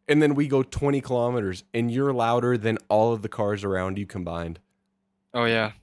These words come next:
Speaker 1: Kid.
Speaker 2: Oh, yeah.
Speaker 1: I saw another one the other day. I'm like, "No."
Speaker 2: Yeah, how, how did that
Speaker 1: I'm
Speaker 2: feel?
Speaker 1: like,
Speaker 2: How did it
Speaker 1: "No."
Speaker 2: make you feel?
Speaker 1: It makes me feel enraged. You know what I mean? And people might
Speaker 2: En-,
Speaker 1: say that's like
Speaker 2: enraged?
Speaker 1: en-,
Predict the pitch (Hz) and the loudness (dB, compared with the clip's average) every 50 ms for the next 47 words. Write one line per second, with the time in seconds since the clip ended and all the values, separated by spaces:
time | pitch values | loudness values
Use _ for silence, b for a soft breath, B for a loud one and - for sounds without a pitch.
0 | _ _ _ _ - - 156 147 123 123 117 110 107 113 - _ _ _ _ _ | _ _ _ _ -10 -4 0 2 2 2 2 0 -2 -4 -8 _ _ _ _ _
1 | _ _ - 214 196 175 156 139 - _ _ - - _ _ _ _ _ _ - | _ _ -6 -4 -4 -4 -4 -8 -12 _ _ -20 -20 _ _ _ _ _ _ -20
2 | - _ - - 131 131 123 117 117 117 117 113 104 98 95 90 87 87 90 87 | -20 _ -8 -4 -2 -2 -2 -2 -2 -2 -2 -2 -2 -2 -4 -4 -4 -6 -6 -6
3 | 90 87 87 85 - _ _ - 95 98 101 101 101 98 95 87 - 107 107 107 | -6 -8 -8 -8 -12 _ _ -12 -10 -10 -8 -6 -6 -6 -6 -8 -8 -6 -4 -2
4 | 104 127 123 143 151 147 131 110 127 135 131 127 123 123 113 104 107 123 117 113 | 0 0 0 0 0 -2 -2 -2 -2 -4 -2 0 0 0 0 0 -2 -2 0 0
5 | 139 156 170 160 151 147 139 135 139 90 90 - 139 139 135 123 - - 117 113 | 0 2 2 2 2 2 2 0 0 -2 -4 -4 -2 -2 -2 -2 -4 -4 -6 -6
6 | 117 - - _ _ _ _ _ - 113 139 202 220 - - 131 139 151 156 - | -6 -6 -10 _ _ _ _ _ -6 -4 -2 -2 -4 -6 -8 -8 -8 -8 -8 -8
7 | - 135 135 123 113 98 98 98 - - 92 90 85 - - - - - - - | -10 -10 -8 -8 -8 -8 -10 -10 -10 -10 -8 -8 -8 -10 -10 -12 -16 -18 -20 -18
8 | - 101 104 107 110 104 107 107 107 110 117 113 107 104 - 117 110 - 110 117 | -14 -10 -8 -4 -4 -2 -2 -2 -2 -2 -4 -4 -6 -6 -8 -10 -12 -12 -10 -10
9 | 117 107 - - - 101 101 101 175 196 202 202 202 175 143 - 139 143 151 160 | -6 -4 -4 -4 -4 -4 -2 0 2 2 4 4 2 2 0 0 2 4 4 4
10 | 170 214 240 233 226 - - - 107 110 110 | 4 4 2 2 2 0 0 -2 -2 -4 -4